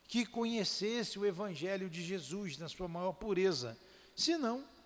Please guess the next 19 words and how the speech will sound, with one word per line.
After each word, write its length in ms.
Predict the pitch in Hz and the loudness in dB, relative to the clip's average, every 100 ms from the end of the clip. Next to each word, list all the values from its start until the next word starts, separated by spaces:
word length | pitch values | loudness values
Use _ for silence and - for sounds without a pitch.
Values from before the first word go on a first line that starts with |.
| - | -8
aquele 320 | 240 - 247 | -8 -6 -6
estudo 560 | 233 - - 196 196 190 | -6 -8 -10 -8 -8 -8
se 140 | 208 | -8
tornaria 540 | 196 175 196 165 208 | -6 -6 -6 -4 -2
nulo 680 | 185 190 214 214 214 202 208 214 - - - | -2 0 2 2 0 -2 -4 -8 -20 -20 -6
e 80 | 190 | -6
até 240 | 190 196 | -4 -6
mesmo 460 | 160 160 156 165 165 | -2 -2 -2 -4 -10
prejudicial. 880 | - 160 139 139 139 - 143 110 107 - - _ - _ _ _ _ _ _ _ _ _ _ _ _ _ | -8 -8 -8 -8 -4 -4 -4 -8 -10 -18 -20 _ -20 _ _ _ _ _ _ _ _ _ _ _ _ _
Ele 140 | 131 139 | -8 -6
continua 480 | 180 175 185 196 | -6 -6 -4 -2
ainda. 340 | 214 156 110 98 - - - _ _ - - - - - | -2 -4 -6 -10 -16 -20 -20 _ _ -20 -20 -20 -20 -10
A 100 | - | -4
moral 420 | 151 180 208 262 269 | -2 0 2 2 0
divina 520 | 240 202 220 269 254 | -2 -2 -2 0 0
do 100 | 240 | -2
Cristo 600 | 185 220 247 185 - 247 | -4 -2 -2 -2 -4 -10
Jesus, 800 | 165 151 214 143 202 202 - - - - _ _ | -4 0 0 -2 -4 -6 -8 -10 -14 -20 _ _
porém, 540 | - 147 185 190 190 | -2 0 2 0 -2